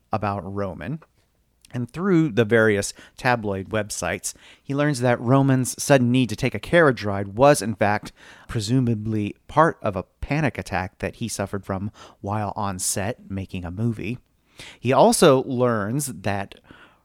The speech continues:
Roman is the presumed father of actress Polly McCurry's baby.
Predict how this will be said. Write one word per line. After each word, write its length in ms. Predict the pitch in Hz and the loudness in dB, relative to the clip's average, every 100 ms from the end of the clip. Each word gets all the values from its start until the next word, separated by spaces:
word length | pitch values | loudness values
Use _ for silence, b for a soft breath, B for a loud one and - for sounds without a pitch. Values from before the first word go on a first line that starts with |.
| _ 113 | _ 0
Roman 520 | 143 190 135 113 127 | 2 4 2 2 0
is 260 | 139 113 | 0 -2
the 100 | 98 | -2
presumed 600 | - 101 110 113 120 110 - | -6 -4 -4 0 0 0 -6
father 680 | - - 139 170 190 101 131 | -10 0 4 4 4 0 -2
of 200 | 120 110 - | -6 -8 -6
actress 400 | 127 127 120 - | -6 -6 -6 -8
Polly 440 | - 143 131 127 | -4 0 2 2
McCurry's 720 | 110 117 - - 131 117 101 | 0 -4 -6 -2 0 0 -4
baby. 520 | 101 123 151 - - | -2 0 0 -2 -12